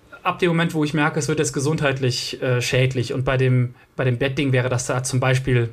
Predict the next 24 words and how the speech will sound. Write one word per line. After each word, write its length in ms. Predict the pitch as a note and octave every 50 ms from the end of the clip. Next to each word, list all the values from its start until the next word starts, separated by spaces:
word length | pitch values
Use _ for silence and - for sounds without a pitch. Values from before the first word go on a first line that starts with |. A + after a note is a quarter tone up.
| - - - - _ _ _
sehr 340 | _ - C3 C#3 D3+ D3+ C#3+
klar 300 | C3+ - D#3 C#3 C#3 D3
gewesen, 460 | C#3 C3+ A#2+ B2 B2 B2+ B2+ B2+ C3+
dass 180 | C3+ B2+ B2 -
wenn 120 | C#3 C3+
ich 60 | C3+ C3
das 120 | B2+ B2+
länger 160 | C#3+ C3+ C#3
als 140 | C3 C3 C3
zwei 100 | - C3+
Tage 260 | C3 C3 C3 B2+ B2+ B2+
mache, 200 | B2+ B2+ C3 D3
ich 100 | B2+ -
da 120 | D3 C3
eventuell 420 | C3 C3+ C3 D3 D3 D3+ - D3+ B2+
mit 120 | C3 C3+ C#3
irgendwelchen 300 | C3+ C3+ C3 C3 B2+ B2
Schäden 280 | - - C3 A#2+ B2
rausgehe, 320 | A#2+ A#2 A#2 A#2 - B2 A#2
die 60 | A#2+
ich 80 | A2
nicht 140 | - A#2+ -
absehen 320 | - - - G#2 F#2 F2+ F#2
kann. 260 | G2 F2 E2+ E2+